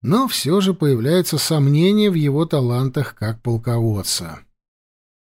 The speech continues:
Потому как, если он будет меня беспрекословно слушаться во время акции, это одно дело. А вдруг ему вожжа под хвост попадет,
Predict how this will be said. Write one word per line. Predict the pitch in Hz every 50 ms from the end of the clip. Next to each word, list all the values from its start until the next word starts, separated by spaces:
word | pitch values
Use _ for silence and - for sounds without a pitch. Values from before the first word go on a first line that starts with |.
| _ _ _ -
Потому | 101 110 139 165 190 208
как, | 175 180 170 - -
если | 131 139 175 165 - 170 165
он | 165 165 165
будет | 170 175 165 160 127
меня | 147 165 165 170 170 160
беспрекословно | 147 151 143 - - 151 151 143 143 143 139 - 160 165 170 165 160 156 143
слушаться | - - 143 165 175 160 - 151 135 - - 147 147
во | 147 151 151
время | 151 156 156 156 156 151 156 - -
акции, | 180 196 185 - - - - 170 175
это | 175 - 170 170 170 - 185 190
одно | 196 196 220 247 254 208 139
дело. | 110 98 107 110 95 85 80 76 - - _ _ _ _ _ _ _ _ _ _ _ _ _ _ _ _ _ _ _ -
А | - 120 139 147
вдруг | 139 143 147 175 220 220 -
ему | 147 139 135 123 117
вожжа | 110 117 135 135 107 90 85 85 90 85 90
под | - 135 139 131
хвост | - - 143 151 147 - -
попадет, | - 147 143 156 151 151 151 151 160 160 147 - - _